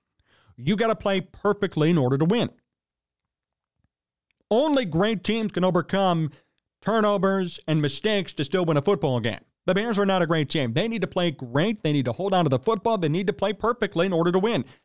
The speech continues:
They did not do that. That's why they lost. And it's not for a lack of trying or lack of opportunities.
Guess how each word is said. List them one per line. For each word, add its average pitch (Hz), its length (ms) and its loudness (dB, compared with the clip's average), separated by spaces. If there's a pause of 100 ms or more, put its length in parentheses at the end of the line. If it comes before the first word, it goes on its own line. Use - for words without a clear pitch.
They 220 100 0
did 202 160 2
not 208 240 2
do 277 140 4
that. 196 180 0
That's 208 160 -4
why 214 100 2
they 220 100 2
lost. 233 440 -2 (440)
And 208 80 0
it's 202 160 -4
not 254 200 0
for 226 80 2
a - 20 4
lack 190 220 0
of 143 80 -4
trying 202 320 0
or 143 80 2
lack 175 220 0
of 165 80 0
opportunities. 170 600 0